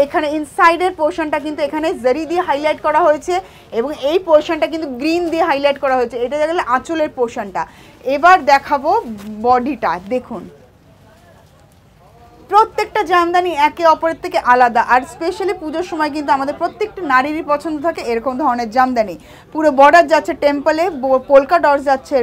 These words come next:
রেডে, এবং মাঝখানে middle পোর্শনটা কিন্তু এরকম বরফি ডিজাইনে কিন্তু যাচ্ছে। নিশ্চয়ই বোঝা যাচ্ছে, পুরোটা আমরা ওয়ান শটে নিতে বলবো যাতে পুরোটা বোঝা যায়। দেখুন, পুরোটা কিন্তু এরকম একটা look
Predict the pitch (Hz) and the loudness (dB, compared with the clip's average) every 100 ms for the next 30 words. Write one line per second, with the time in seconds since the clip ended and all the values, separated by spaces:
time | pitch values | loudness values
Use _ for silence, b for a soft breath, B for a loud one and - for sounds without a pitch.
0 | 233 240 311 359 B B 233 277 339 302 | 0 0 -4 -6 B B -2 2 0 0
1 | 277 269 302 - - 381 349 294 285 381 | 0 2 2 0 -4 -2 -2 -2 -2 -2
2 | 381 320 - 220 311 302 302 294 277 226 | 0 -2 0 -2 -2 -4 -4 -4 -4 2
3 | 269 - 370 294 285 277 285 285 277 233 | 2 0 -4 0 2 2 2 -6 -6 -2
4 | 214 - 220 175 B B B 320 - 403 | -4 -4 -10 -10 B B B -6 -4 -4
5 | 330 311 370 339 339 415 311 330 330 349 | 0 2 4 4 2 -4 -4 -4 2 2
6 | 330 349 254 294 392 - 320 311 311 294 | 4 2 4 0 0 0 -2 -2 -6 -6
7 | 311 302 294 294 262 277 269 294 330 262 | -6 -4 -4 -4 -2 -4 -6 -4 -2 -2
8 | 247 320 277 294 339 B B B 233 262 | -2 -2 0 2 2 B B B -8 -4
9 | 277 311 330 359 359 359 370 285 320 339 | -6 -4 -4 -2 -2 -4 -2 0 2 2
10 | 359 320 359 330 302 | 2 2 0 0 -2